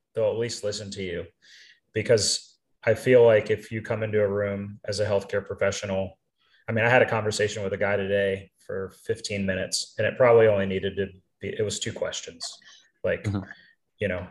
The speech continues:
Speaker 1: "How much insulin are you using at home, buddy?" Like, I could have just done that and then left. And, um, but I started talking to him,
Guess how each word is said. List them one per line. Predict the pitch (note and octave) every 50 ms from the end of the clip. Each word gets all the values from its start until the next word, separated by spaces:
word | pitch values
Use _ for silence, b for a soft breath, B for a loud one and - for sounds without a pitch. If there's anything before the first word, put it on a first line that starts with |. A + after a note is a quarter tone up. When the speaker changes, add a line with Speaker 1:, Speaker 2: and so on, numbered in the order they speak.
| - _ _
Speaker 1:
"How | - - B2
much | A#2+ A2 - A2+
insulin | G#2+ G2+ - - G#2 G#2 G#2
are | G2+
you | G2+
using | G#2 G2+ G2 G2+ F#2
at | E2+ -
home, | F#2 E2+ E2 D#2+
buddy?" | E2 D#2 D#2 - - _ _ _ -
Like, | A2 G#2
I | A#2 A#2
could | G#2 C3+ C3
have | B2 A2+
just | A2 A#2+ - -
done | - B2 A#2 A#2 A#2
that | A2+ A2+ A2 G#2+ G#2 - -
and | G2+ G2+
then | G2+ G2 G2
left. | G2+ G2+ G2+ G2+ G2+ - - - - _ -
And, | G#2 G#2 G2+ G2+ G2 G2 G2 G2+ - - b b b b b b b b b b _ -
um, | G2+ F#2+ F#2 F2+ F#2 F#2 F#2+ F#2 - _ _ _ _ _ _ _ _ _ _ _
but | _ B2 A2 - - - - - _ -
I | C3
started | - E3+ D#3 C#3+ C3+
talking | - B2+ A#2 A2+ A#2 A#2+
to | A#2+ A#2+
him, | A#2+ A#2 A2+ A2 -